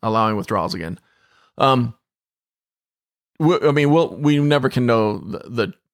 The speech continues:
the total truth, but the statement that they released was that they had a hardware failure and there was problems, uh, processing the, the,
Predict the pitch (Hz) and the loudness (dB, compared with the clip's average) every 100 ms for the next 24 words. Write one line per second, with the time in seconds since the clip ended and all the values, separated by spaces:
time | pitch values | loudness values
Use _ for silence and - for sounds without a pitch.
0 | _ _ 107 110 120 190 175 110 113 107 | _ _ -4 -2 2 2 2 0 -2 -2
1 | 110 - 117 95 107 117 135 123 113 - | -2 -4 -4 -2 -4 -2 -2 -2 -4 -4
2 | 113 113 117 113 - 123 107 101 98 - | -4 -2 -4 -4 -6 -6 -4 -4 -4 -4
3 | - 110 135 143 139 - 135 135 131 127 | -6 -2 0 2 0 0 0 0 2 2
4 | 117 104 87 95 - 117 113 113 113 98 | 0 -2 -4 -4 0 2 2 -2 -4 -6
5 | - 95 98 - - - - 101 92 92 | -6 -4 -4 -4 -4 -4 -6 -8 -8 -8
6 | 85 82 82 - | -8 -8 -10 -10